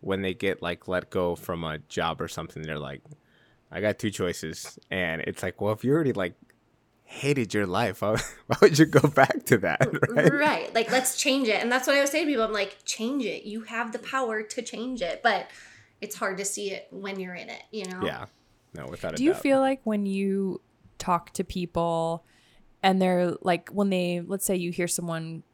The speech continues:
Speaker 3: having the, this pity party, and maybe it's a client having the pity party,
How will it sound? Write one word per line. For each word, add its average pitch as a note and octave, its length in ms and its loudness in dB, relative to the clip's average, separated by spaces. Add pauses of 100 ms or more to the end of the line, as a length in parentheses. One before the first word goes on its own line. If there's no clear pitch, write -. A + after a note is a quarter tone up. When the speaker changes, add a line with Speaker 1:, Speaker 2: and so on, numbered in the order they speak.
(120)
Speaker 3:
having F3+ 440 2
the, D#3+ 160 -4
this C3+ 180 -2
pity - 200 -2
party, A#1+ 360 -8 (500)
and F3+ 640 2
maybe F3+ 240 0
it's F3 100 -4
a - 40 -10
client D3 420 -2
having C3+ 260 -6
the A#2+ 60 -14
pity - 180 -6
party, F#2+ 380 -8